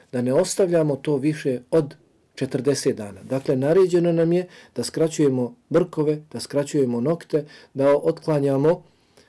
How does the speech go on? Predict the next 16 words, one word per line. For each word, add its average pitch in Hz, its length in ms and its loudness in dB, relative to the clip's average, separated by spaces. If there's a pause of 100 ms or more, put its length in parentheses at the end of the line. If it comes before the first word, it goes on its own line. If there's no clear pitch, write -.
(640)
dla-, 135 480 -2
dlake 160 400 0
ispod 127 240 -4
stidnog 139 440 -2
mjesta, 160 360 -2
oko 135 200 -4
stidnog 147 340 0
mjesta 151 300 -2
ispod 127 340 -4
pazuha, 175 600 0 (640)
ne 151 160 0
smije 156 460 -2
to 127 140 -2
preći 151 420 -2
četrdeset 123 580 -4
dana. 95 260 -16